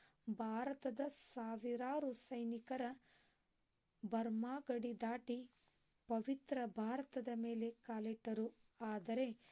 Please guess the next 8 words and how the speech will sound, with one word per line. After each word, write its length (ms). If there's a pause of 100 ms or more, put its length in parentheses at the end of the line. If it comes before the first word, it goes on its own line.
(240)
ನಾ-, 320
ನೇತಾಜಿ 720
ಅವರು 320 (520)
ಸೈನ್ಯ 540 (120)
ಯುದ್ಧದಲ್ಲಿ 800
ಹಿಂಜರಿದು 800 (480)
ಹಿಮ್ಮಟ 520
ಬೇಕಾಯ್ತು. 720